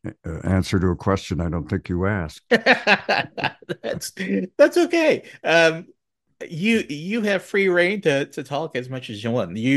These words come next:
Speaker 2: you are the person they are here for, not for me. But
Speaker 1: Oh,
Speaker 2: let's
Speaker 1: don't sell yourself short. You're a charming host.
Speaker 2: I appreciate it. Thank you, sir.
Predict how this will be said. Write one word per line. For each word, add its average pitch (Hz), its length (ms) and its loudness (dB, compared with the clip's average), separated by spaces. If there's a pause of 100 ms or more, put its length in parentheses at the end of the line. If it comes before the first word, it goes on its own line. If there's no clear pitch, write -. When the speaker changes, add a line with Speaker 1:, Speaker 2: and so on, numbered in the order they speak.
Speaker 2:
you 151 280 2
are 156 60 4
the 139 80 -4
person 151 380 -2
they 135 140 2
are 127 100 2
here 143 200 -6
for, 147 240 -6
not 120 200 -6
for 120 140 -8
me. 113 420 -8 (680)
But 220 180 4
Speaker 1:
Oh, - 40 -2
Speaker 2:
let's - 140 4
Speaker 1:
don't 101 160 -4
sell 104 200 2
yourself 95 440 0
short. 90 320 0 (260)
You're 87 180 0
a 85 60 -2
charming 120 460 4
host. 80 500 -4 (140)
Speaker 2:
I 151 140 2
appreciate 123 680 2
it. - 160 -4
Thank 113 240 -4
you, 110 80 -14
sir. - 320 -4